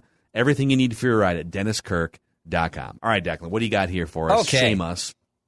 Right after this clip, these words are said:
Speaker 2: Well, we had a, we had a little outfielder theme,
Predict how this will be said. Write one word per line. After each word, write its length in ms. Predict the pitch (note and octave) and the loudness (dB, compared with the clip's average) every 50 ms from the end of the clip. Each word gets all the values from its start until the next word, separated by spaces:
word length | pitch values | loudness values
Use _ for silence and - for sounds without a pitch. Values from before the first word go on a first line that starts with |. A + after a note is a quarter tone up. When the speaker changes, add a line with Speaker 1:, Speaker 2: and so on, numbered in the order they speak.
| _ _ _ _ _ _ - | _ _ _ _ _ _ -2
Speaker 2:
Well, 120 | E3 D#3+ | 0 0
we 100 | E3 E3 | 2 2
had 180 | F3 F#3+ G3 F#3+ | 4 4 4 4
a, 200 | F3+ E3+ D#3 D3+ | 4 4 2 2
we 80 | D#3+ G#3+ | 2 0
had 60 | G#3 F#3+ | 0 2
a 20 | |
little 180 | F#3 F#3 E3+ - | 2 2 2 2
outfielder 540 | A#2 C3+ C#3 - - - D3 C#3+ C#3 C3 B2 | 2 0 -2 -2 -4 -4 -2 0 0 0 -2
theme, 480 | - - - C3 B2 B2 B2 A#2+ B2 | -2 -4 -4 -2 -2 0 0 -2 -4